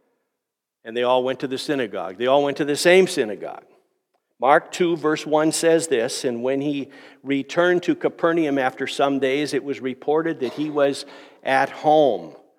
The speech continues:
<clears throat> The Greek words for that little phrase, "at home," suggest a place that is a familiar location. Now, we could rewrite, in the Steve Anderson translation, we could rewrite verse one that would say something like this, "Jesus had returned to Capernaum,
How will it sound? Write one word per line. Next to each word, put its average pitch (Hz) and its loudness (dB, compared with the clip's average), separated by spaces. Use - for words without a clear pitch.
<clears throat> - -20
The 117 -18
Greek 131 -12
words 135 -2
for 120 -10
that 110 -4
little 117 -8
phrase, 123 -4
"at 113 -6
home," 131 -2
suggest 113 -8
a 107 -12
place - -8
that 113 -16
is 110 -12
a 107 -8
familiar 120 -6
location. 107 -8
Now, 120 -4
we 190 -6
could 135 -4
rewrite, 127 -4
in 117 -6
the 110 -8
Steve 151 -4
Anderson 131 -2
translation, 110 -6
we 117 -10
could 110 -10
rewrite 120 -2
verse 113 -10
one 113 -4
that 104 -10
would 101 -16
say 113 -2
something 117 -8
like 98 -8
this, - -4
"Jesus 127 -8
had 117 -2
returned 113 -8
to 110 -12
Capernaum, 120 -6